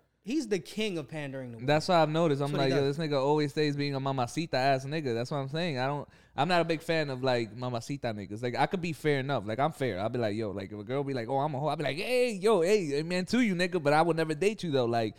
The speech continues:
Speaker 2: and then that's why it'd be like, "What's wrong with that, with dating me, huh?"
Speaker 1: You wouldn't date a hoe?
Speaker 2: No. I've
Speaker 1: Why?
Speaker 2: dated hoes before, and I did not like that.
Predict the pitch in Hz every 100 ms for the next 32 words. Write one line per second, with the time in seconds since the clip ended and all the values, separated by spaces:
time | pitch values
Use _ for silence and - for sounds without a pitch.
0 | - - 151 190 165 165 160 147 139 143
1 | 143 131 135 180 202 214 202 190 - 147
2 | 135 151 160 143 127 101 156 160 208 _
3 | 175 202 208 202 208 202 214 427 - 135
4 | 107 - _ 135 135 139 135 131 120 117
5 | 110 110 101 107 104 104 101 95 - 73